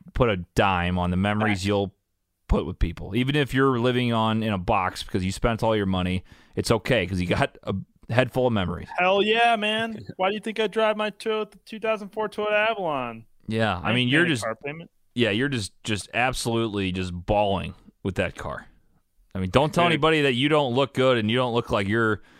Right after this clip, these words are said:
Speaker 1: you're just doing
Speaker 2: Dripping.
Speaker 1: dripping with swag. Yeah, you're dripping with swag with that.
Speaker 2: I have a great time. That car is a, that car's a champ.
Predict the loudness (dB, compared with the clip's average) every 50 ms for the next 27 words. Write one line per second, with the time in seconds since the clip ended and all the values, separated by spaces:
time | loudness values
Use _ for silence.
0 | -20 -20 -8 -4 -4 -2 -2 -4 -6 -4 -4 -4 0 2 2 2 4 6 8 8
1 | 8 8 8 6 6 2 0 0 0 0 2 2 0 -2 -6 -10 -6 _ 0 2
2 | 2 2 2 2 0 0 0 0 -2 -2 -2 -2 -2 -2 0 -2 -2 -6 -8 -10
3 | -12 -12 -12 -16 _ _ _ _ _ _ _ -2 0 0 0 0 -2 -4 -4 -4
4 | -4 -4 -4 -4 -4 -4 -4 -4 -2 -2 -4 -4 -2 -2 -2 0 0 -2 -4 -6
5 | -8 -12 -12 -12 -12 -14 -8 -4 -2 -2 -2 -2 -4 -8 -6 -4 -2 -2 0 -2
6 | -2 -6